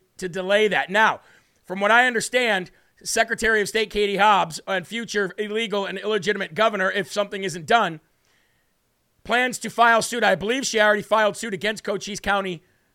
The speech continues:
She has until five P M today,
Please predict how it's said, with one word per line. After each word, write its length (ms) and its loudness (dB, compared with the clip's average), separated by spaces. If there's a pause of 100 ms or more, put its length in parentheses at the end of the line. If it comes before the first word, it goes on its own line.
(720)
She 180 -2
has 200 2
until 220 -4
five 300 4
P 140 -4
M 120 -4
today, 400 -4